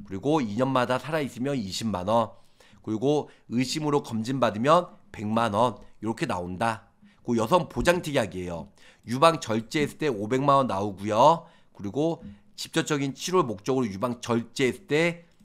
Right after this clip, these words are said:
오백만 원 또 나온다. 그 유마티스 관절염 나오면 이백만 원 나온다.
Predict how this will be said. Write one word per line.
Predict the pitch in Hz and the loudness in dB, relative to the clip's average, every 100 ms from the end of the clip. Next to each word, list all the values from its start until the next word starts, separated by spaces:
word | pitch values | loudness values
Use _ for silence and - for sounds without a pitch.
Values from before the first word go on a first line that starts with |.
| _ | _
오백만 | 98 113 127 123 | -6 0 2 2
원 | 117 | 0
또 | 180 | 0
나온다. | 196 156 98 85 90 87 104 - | 2 2 0 -6 -8 -10 -16 -12
그 | 110 | -8
유마티스 | 98 104 135 135 113 135 | -4 0 0 0 -10 -10
관절염 | - 101 104 117 120 117 | -8 -6 -2 0 0 0
나오면 | 95 95 131 170 170 - - - | -2 2 6 4 4 -10 -20 -14
이백만 | 95 98 131 147 | -8 -2 2 4
원 | 156 | 2
나온다. | 117 92 107 95 98 117 | 0 -4 -4 -4 -2 -2